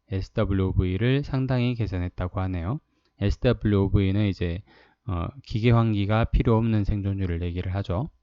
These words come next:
이 연구의 결과는 엔아이에이치가 후원하는 액티브 파이브 연구에 의해서 더욱 검증될 것이다 라고 맺은 말이 나왔습니다. 주의사항이 있는데요.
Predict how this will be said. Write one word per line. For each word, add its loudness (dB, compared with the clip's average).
이 6
연구의 4
결과는 2
엔아이에이치가 2
후원하는 2
액티브 2
파이브 0
연구에 2
의해서 2
더욱 2
검증될 2
것이다 2
라고 -6
맺은 -6
말이 -6
나왔습니다. -14
주의사항이 4
있는데요. 0